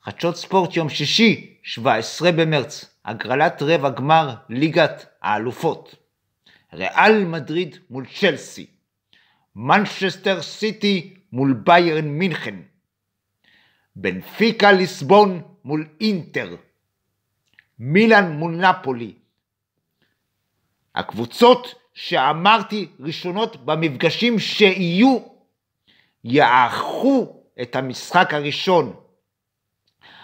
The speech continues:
המנצחת בין בנפיקה ליסבון לאינטר תפגוש את המנצחת בין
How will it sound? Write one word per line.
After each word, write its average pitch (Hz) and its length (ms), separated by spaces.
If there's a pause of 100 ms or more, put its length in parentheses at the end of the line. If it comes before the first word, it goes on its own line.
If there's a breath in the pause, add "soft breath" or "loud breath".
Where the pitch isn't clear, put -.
(160 soft breath)
המנצחת 151 800
בין 160 280
בנפיקה 190 540
ליסבון 202 640 (240 soft breath)
לאינטר 180 1000 (640)
תפגוש 170 540
את 190 140
המנצחת 170 840
בין 180 420